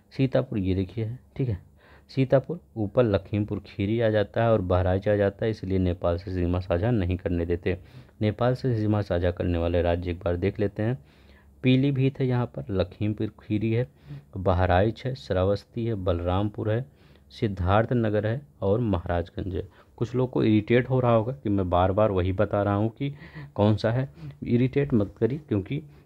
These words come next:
यहाँ पर जितनी बार रिवीजन करेंगे उतनी बार गलत होने का चांस कम हो जाएगा, ठीक है, क्योंकि आता हुआ अगर क्वेश्चन गलत हो जाता है तो सबसे ज़्यादा दुख होता है, ठीक है। तो कौन सा यहाँ पर? सीतापुर है जो नेपाल के साथ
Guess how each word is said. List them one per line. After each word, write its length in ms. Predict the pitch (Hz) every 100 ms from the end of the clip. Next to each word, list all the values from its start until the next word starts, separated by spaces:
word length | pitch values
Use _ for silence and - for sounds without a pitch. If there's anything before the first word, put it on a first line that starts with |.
| -
यहाँ 300 | 113 117 143
पर 140 | 147 120
जितनी 380 | 95 - 117
बार 180 | 117 117
रिवीजन 380 | 107 104 104 113
करेंगे 380 | 107 104 101 127
उतनी 420 | - 113 - 120
बार 220 | 101 98
गलत 280 | 92 90 90
होने 200 | 98 90
का 120 | 90 95
चांस 420 | - 90 98 - - -
कम 120 | 92
हो 160 | 90 85
जाएगा, 300 | 85 85 90
ठीक 240 | 123 120
है, 120 | 98 - - - 139 -
क्योंकि 320 | 117 113 113
आता 320 | 104 98 -
हुआ 220 | 113 104
अगर 140 | 101 95
क्वेश्चन 360 | 101 90 98
गलत 320 | 90 87 95 -
हो 80 |
जाता 280 | 92 87 -
है 100 | 113
तो 160 | - 131
सबसे 340 | - 104 -
ज़्यादा 260 | 95 90 92
दुख 280 | 85 87 -
होता 240 | - -
है, 80 | 101
ठीक 160 | - 123
है। 100 | 104 - - - - _ - - _ _ _ _ _ _ _ - _ - _ _ - - - - _ _ - _ _ _ _ _ _ _ _ _ _ _
तो 80 | 120
कौन 240 | 120 127
सा 100 | 135
यहाँ 160 | 143 147
पर? 140 | 143 160
सीतापुर 680 | - 123 120 120 - 92
है 200 | 101 143 101
जो 240 | 98 123
नेपाल 400 | 107 98 92 87
के 120 | 87 92
साथ 180 | 110